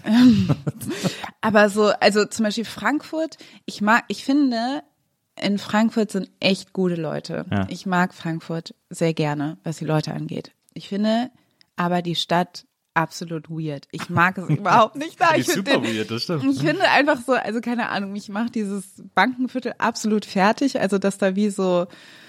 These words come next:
Speaker 1: ne, wie so, wie heißt dieser Turm bei Herr der Ringe nochmal? Einfach dieses
Speaker 2: <laughs>
Speaker 1: Mordor oder so.
Speaker 2: Ja.
Speaker 1: Also ich finde, das ist so richtig schlimm, <laughs> dass das da einfach so im Zentrum steht. Das würde mich, glaube ich, einfach nur fertig machen, dass man so immer daran erinnert wird, dass
Speaker 2: Ja.
Speaker 1: da hier einfach so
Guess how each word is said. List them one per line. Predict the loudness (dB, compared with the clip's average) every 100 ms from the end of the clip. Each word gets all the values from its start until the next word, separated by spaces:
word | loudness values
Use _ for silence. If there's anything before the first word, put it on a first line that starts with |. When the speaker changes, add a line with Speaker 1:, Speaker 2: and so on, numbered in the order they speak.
| -20 -20 _
Speaker 1:
ne, | 0 0 0
wie | -2 -2
so, | 2 2 2 0
wie | 0
heißt | 0 0
dieser | -2 -2
Turm | -2 0 2 2
bei | 2
Herr | 2
der | 0 0
Ringe | 0 0
nochmal? | -2 -4 -4 -4
Einfach | -6 -4 -2
dieses | 0 0 0
Speaker 2:
<laughs> | 0
Speaker 1:
Mordor | -2 0 0 0 0 0
oder | 0 0
so. | 0 0
Speaker 2:
Ja. | 0
Speaker 1:
Also |
ich | 2
finde, | 2 2
das | 0 -2
ist | -4 0
so |
richtig | 4 4 6 4
schlimm, | 4 4 6 4 0 -12
<laughs> | -8 -2
dass | 2 2 4
das | 0 4
da | 2
einfach | 2 0
so | 2
im | -2 0
Zentrum | 0 0 -2 -6 -6
steht. | -4 -4 -2 0 -2 0 -2 -2 -2
Das | 0 4
würde | 4 4
mich, | 4 6
glaube | 6 6
ich, | 4
einfach | 4 4 4
nur | 2
fertig | 4 4 6
machen, | 6 6 4
dass | 4
man | 2 0
so | -2 -2 0
immer | 4 4 4
daran | 2 0
erinnert | 0 0 0 0
wird, | -2 0
dass | 0
Speaker 2:
Ja. | 4
Speaker 1:
da | 4
hier | 2 0 -2
einfach | -4 -2
so | 0 2